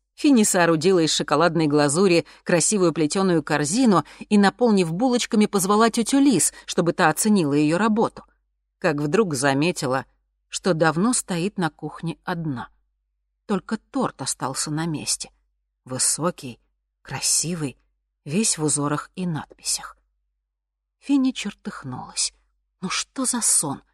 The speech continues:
Ни на что в нём нельзя положиться. Тётя Лис всё время пропадает, сама она встречает каких-то чудных людей, да ещё везде эти разговоры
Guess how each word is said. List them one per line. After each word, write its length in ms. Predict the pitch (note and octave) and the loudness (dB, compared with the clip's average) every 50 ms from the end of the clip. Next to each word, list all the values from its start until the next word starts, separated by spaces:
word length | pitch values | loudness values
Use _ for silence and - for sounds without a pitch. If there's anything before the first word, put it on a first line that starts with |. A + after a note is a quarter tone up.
| _ _ _ _ | _ _ _ _
Ни 100 | C#4+ D4 | 4 6
на 140 | C#4 D4 C#4 | 6 6 4
что 240 | - - - E3+ C#3 | 2 0 0 0 0
в 80 | C#3+ | 0
нём 160 | C#3 C3+ C3 | -2 -4 -2
нельзя 320 | C3+ C#3+ C#3+ C3+ - D3+ C3+ | -2 -4 -4 -2 -4 -6 -6
положиться. 640 | _ D#3 D#3 E3 E3+ D3+ C3 B2 - - - - - _ _ _ _ _ _ | _ -4 -4 -2 -4 -4 -8 -10 -8 -6 -6 -6 -8 _ _ _ _ _ _
Тётя 260 | _ - C#4+ - - F3 | _ -4 -2 0 0 0
Лис 260 | D3 D3+ G3 G#3+ - | 0 0 0 -2 -2
всё 180 | - - F#3 | -2 -2 -2
время 240 | D#3+ E3+ F3 E3+ E3 | 0 0 0 0 0
пропадает, 680 | - - D#3 D#3+ _ F3 E3+ D3+ D#3+ D#3+ D#3+ E3 _ _ _ _ _ _ | -2 -4 -8 -4 _ -4 -4 -2 -4 -2 -2 -4 _ _ _ _ _ _
сама 360 | - - G3+ E3+ F3+ A3+ A#3+ | -2 2 2 4 4 4 4
она 220 | G#3 F3 D#3+ D3+ - - - - _ | 4 2 0 -2 -4 -6 -20 -12 _
встречает 480 | - - F#3+ F#3+ - - B3 A3 - | -8 -4 -2 -2 0 2 0 0 0
каких-то 360 | - F3+ _ A#3 G#3+ - - - | -2 -6 _ -4 -4 -4 -6 -6
чудных 440 | - - F3 D#3 G#3 A#3+ - - | -4 -4 2 4 4 4 4 2
людей, 480 | F#3+ F3 D#3+ C#3+ D3 D#3 E3+ G3 F3 - - - _ _ _ _ _ | 0 0 0 0 0 2 4 4 2 0 -4 -20 _ _ _ _ _
да 80 | E3 | -4
ещё 200 | D3 - - E3+ | -4 -2 -2 -2
везде 320 | D3 D3+ C#3+ C3 C#3+ E3 D#3 | -2 -2 -2 -2 -2 -2 -2
эти 160 | D3 - D#3+ | -2 -2 0
разговоры 760 | D3 D#3+ D3 D3 C#3 D#3+ C3+ A#2+ B2+ D3 F#3+ F#3 F3 D#3 | 0 0 -2 -2 -4 -6 -6 -4 -2 0 2 4 4 2